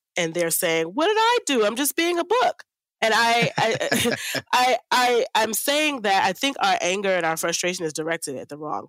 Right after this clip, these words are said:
Speaker 1: place.
Speaker 2: Mm.
Speaker 1: I think that the di-, the direction of our frustration should be at curriculum design. It should be at teachers, uh, school leaders, educational curriculum publishers,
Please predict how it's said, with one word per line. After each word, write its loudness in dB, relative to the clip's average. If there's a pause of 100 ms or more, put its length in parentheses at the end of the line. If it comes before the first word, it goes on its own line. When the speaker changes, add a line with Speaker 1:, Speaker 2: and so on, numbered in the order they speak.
Speaker 1:
place. -8 (520)
Speaker 2:
Mm. -14 (200)
Speaker 1:
I 0
think -4 (380)
that -2
the -10
di-, -12 (160)
the -10
direction -2 (120)
of -4
our -2
frustration -4
should -10
be -8
at -6
curriculum -8
design. -2
It -6
should -6
be -10
at -12
teachers, -4 (340)
uh, -8
school -4
leaders, -4 (640)
educational -2
curriculum -6
publishers, -2